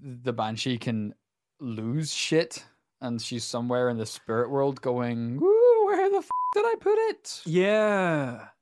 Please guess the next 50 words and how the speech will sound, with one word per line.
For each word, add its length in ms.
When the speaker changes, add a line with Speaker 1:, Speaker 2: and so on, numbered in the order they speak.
Speaker 2:
Yeah, 560
that 120
is 100
kinda 180
weird, 220
isn't 180
it? 220
Unless 280
it's 160
an 80
intentional 580
thing, 240
like 160
a 40
trap. 540
Speaker 1:
Hmm. 580
Speaker 2:
But 100
then 140
this 160
is 100
where 140
the 80
conflicting 640
information 480
comes 300
in. 160
In 120
some 460
tellings 340
of 60
the 60
story, 440
it's 140
a 60
privilege 760
to 80
have 160
a 80
family 400
Banshee. 640
In 100
Speaker 1:
Mm-hmm. 80
Speaker 2:
others, 400
they're 180
like, 380
"Keep 200
away, 280
'cause 160
she 140
might 300